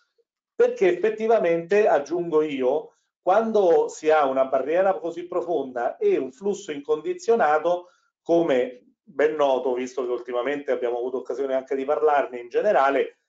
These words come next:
aumenta proprio questo cuscinetto, diventa più gonfio, no? Immagina che anziché per diciotto mesi pagavi, eh, trentasei mesi di cedole incondizionate, eh, diventava che a meno settanta probabilmente la perdita si limitava a quaranta e così via.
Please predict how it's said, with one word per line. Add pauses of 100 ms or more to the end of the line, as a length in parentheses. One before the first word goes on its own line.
(300)
aumenta
proprio
questo
cuscinetto,
diventa
più
gonfio,
no?
Immagina
che
anziché
per
diciotto
mesi (360)
pagavi,
eh,
trentasei
mesi
di
cedole
incondizionate, (260)
eh,
diventava
che
a
meno
settanta (200)
probabilmente
la
perdita
si
limitava
a
quaranta
e
così
via.